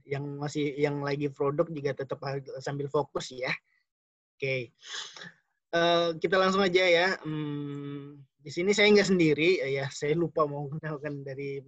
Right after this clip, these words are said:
ada Mas Fadil ya, nanti yang akan membantu saya untuk menjawab pertanyaan teman-teman yang ada di kolom chat. Jika saya tidak membaca ya, atau saya tidak tahu, nanti teman-teman bisa dibantu oleh Mas Fadil.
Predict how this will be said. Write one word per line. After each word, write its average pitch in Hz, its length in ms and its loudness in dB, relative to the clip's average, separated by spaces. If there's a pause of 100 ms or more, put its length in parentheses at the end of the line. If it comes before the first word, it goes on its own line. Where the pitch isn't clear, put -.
(140)
ada 156 240 -2
Mas 160 160 0
Fadil 175 400 4
ya, 165 160 6
nanti 151 240 0
yang 151 80 0
akan 147 320 -4
membantu 147 400 -10
saya 139 240 -6
untuk 143 320 -10 (160)
menjawab 143 400 -6
pertanyaan 139 400 -10
teman-teman 135 400 -18
yang 131 160 -18
ada 139 80 -20
di - 160 -20
kolom 139 320 -18
chat. 156 160 0
Jika - 320 -8
saya 135 240 -4
tidak - 240 -20
membaca - 640 -8
ya, 147 160 -2 (160)
atau 135 80 -12
saya 127 240 -12
tidak - 240 -20
tahu, - 240 2
nanti - 320 -2
teman-teman - 480 0 (160)
bisa - 160 0 (540)
dibantu 147 580 0
oleh 143 160 0
Mas 143 160 -6
Fadil. 151 400 0